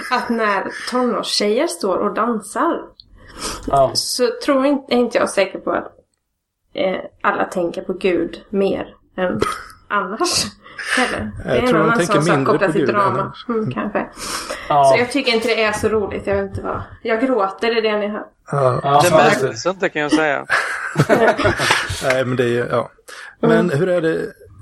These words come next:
Speaker 3: ehm, kör du den här föreställningen mer, eller är den slutkörd?
Speaker 2: Ja,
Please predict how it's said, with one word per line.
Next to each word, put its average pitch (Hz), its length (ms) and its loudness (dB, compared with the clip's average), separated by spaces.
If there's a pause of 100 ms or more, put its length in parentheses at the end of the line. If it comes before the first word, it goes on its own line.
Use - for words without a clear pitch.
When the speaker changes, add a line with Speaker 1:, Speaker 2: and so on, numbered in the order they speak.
(180)
Speaker 3:
ehm, 135 540 0 (320)
kör 135 380 0
du 151 100 -2
den 214 100 0
här 202 80 2
föreställningen 139 640 -2
mer, 135 240 0
eller 165 240 -2 (340)
är - 80 -6
den 151 240 -4 (280)
slutkörd? 160 360 -4
Speaker 2:
Ja, 202 380 2